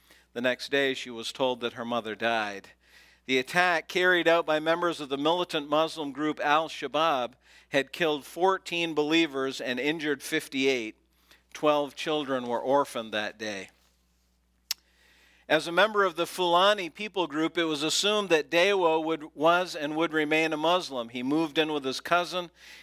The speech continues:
in a large city in Nigeria, intending to enroll in an Islamic school. But along the way, he decided to use what little money he had to purchase a Bible and learn about Christianity. What he learned led him to abandon his faith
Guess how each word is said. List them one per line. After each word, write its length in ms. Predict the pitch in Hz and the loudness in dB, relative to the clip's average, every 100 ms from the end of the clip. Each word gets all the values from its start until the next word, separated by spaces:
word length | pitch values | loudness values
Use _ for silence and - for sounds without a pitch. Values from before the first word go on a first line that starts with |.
| - | -10
in 100 | 123 | -2
a 80 | 127 | 2
large 320 | 143 151 143 | 4 2 0
city 600 | - 185 180 170 165 165 | -6 0 2 2 0 -2
in 120 | 135 | -2
Nigeria, 800 | 131 131 127 151 165 151 147 143 - | 0 -2 -2 0 2 4 4 2 -2
intending 480 | 135 - 151 151 143 | -12 -2 -2 -2 -8
to 140 | 147 | -6
enroll 400 | 139 139 143 143 | -4 0 2 2
in 80 | 139 | -2
an 140 | 135 | -2
Islamic 520 | 131 117 143 143 143 - | -4 -2 0 0 -2 -10
school. 520 | - 170 156 131 _ - - - - _ _ - | -4 0 0 -2 _ -20 -20 -20 -20 _ _ 0
But 100 | 165 | 2
along 360 | 180 196 208 202 | 6 6 6 2
the 100 | 190 | 6
way, 240 | 196 196 | 6 6
he 160 | 185 170 | 0 -6
decided 440 | 160 190 185 180 | -2 0 2 0
to 40 | 165 | -4
use 260 | 185 175 | -6 -4
what 200 | 175 170 | 0 2
little 220 | 190 220 | 2 2
money 360 | 190 175 175 160 | 2 0 2 -2
he 60 | 156 | 0
had 440 | 180 180 175 - | 0 2 0 -2
to 100 | 151 | -12
purchase 420 | - 175 165 151 | -2 -2 -2 -6
a 80 | 147 | -4
Bible 500 | 143 156 165 139 131 | 0 2 2 0 -10
and 200 | 131 131 | -8 -2
learn 220 | 143 147 | 0 0
about 260 | 139 135 131 | 0 -2 -2
Christianity. 840 | 151 139 - 131 143 139 104 87 _ _ _ _ _ | -6 -6 -2 0 0 -2 -6 -10 _ _ _ _ _
What 120 | 123 120 | -8 -4
he 100 | 117 | 0
learned 380 | 143 147 127 | 0 0 -2
led 240 | 120 127 139 | 2 2 2
him 220 | 143 135 | -6 -8
to 180 | 135 120 | -6 -4
abandon 460 | 120 135 156 143 | 0 0 0 -4
his 240 | 135 127 - | -4 -6 -8
faith 580 | - 139 110 107 - | 0 0 0 -4 -10